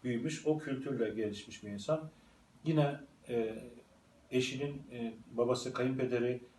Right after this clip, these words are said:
Afyon Kocatepe Üniversitemizin kurucu rektörü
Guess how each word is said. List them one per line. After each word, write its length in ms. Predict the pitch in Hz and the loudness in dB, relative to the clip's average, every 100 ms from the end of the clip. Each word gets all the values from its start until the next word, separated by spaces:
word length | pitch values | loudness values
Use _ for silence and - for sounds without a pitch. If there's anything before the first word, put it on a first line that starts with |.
| _ - | _ -4
Afyon 320 | 117 135 131 | -2 0 0
Kocatepe 440 | 127 156 156 135 | 2 2 0 -2
Üniversitemizin 600 | 127 117 113 117 110 131 - | 0 0 -2 -4 -6 -6 -2
kurucu 320 | 120 120 151 | 0 4 4
rektörü 460 | - 123 107 104 | 4 0 -4 -4